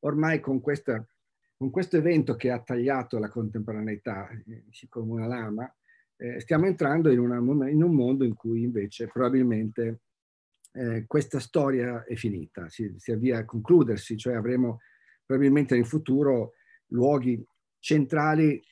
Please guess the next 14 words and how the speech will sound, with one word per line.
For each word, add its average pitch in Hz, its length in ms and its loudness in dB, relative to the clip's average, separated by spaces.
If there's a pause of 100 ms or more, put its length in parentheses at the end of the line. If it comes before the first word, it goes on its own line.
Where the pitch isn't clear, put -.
non 143 240 -2
più 165 140 0
basati 139 420 -2
sulla 117 240 -6
prossimità 113 540 -6
dei 104 140 -6
corpi, 120 420 -4
ma 104 140 -4
basati 104 400 -8
su - 160 -10
altre 120 320 -8
forme 127 360 -2
di 107 120 -6
condensazione, 113 1080 -2